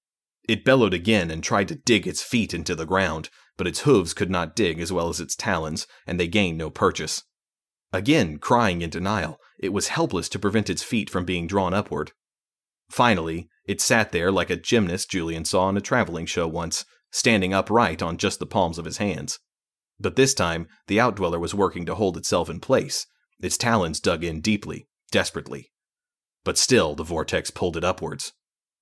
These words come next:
Slowly, inexorably, one of the Outdweller's hands pulled free from the earth. For a second,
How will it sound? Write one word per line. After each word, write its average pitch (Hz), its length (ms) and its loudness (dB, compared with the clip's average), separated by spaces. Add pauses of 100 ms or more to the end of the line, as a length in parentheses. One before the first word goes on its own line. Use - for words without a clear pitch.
(360)
Slowly, 90 640 4 (180)
inexorably, 90 760 0 (240)
one 110 160 4
of 95 100 2
the 95 100 2
Outdweller's 87 460 0
hands 80 360 -2
pulled 101 340 0
free 87 320 -2
from 85 200 -6
the 80 160 0
earth. 82 320 -2 (560)
For 107 180 4
a 92 60 4
second, 87 480 0